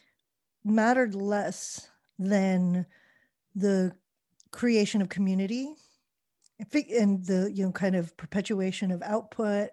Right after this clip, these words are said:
and, like, and justice and all of those different things of world building, really. And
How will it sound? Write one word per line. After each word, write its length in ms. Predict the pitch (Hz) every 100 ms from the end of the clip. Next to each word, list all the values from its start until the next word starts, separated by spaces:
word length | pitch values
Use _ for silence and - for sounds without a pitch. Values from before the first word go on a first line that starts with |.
| -
and, 260 | 185 180
like, 280 | 185 180 - - - - _
and 560 | 208 190 175 175 170 165 -
justice 480 | 262 233 240 208
and 80 | 220
all 120 | 214
of 100 | 247
those 180 | 208 202
different 380 | 208 196 190 190
things 540 | 196 190 185 180 175 _ _ _ _ _ _
of 300 | 214 196 180
world 380 | 196 233 247 190
building, 560 | 208 180 175 165 170 156 -
really. 500 | 185 185 151 135 - _ _ _ _ _ 240
And 560 | 226 220 220 220 190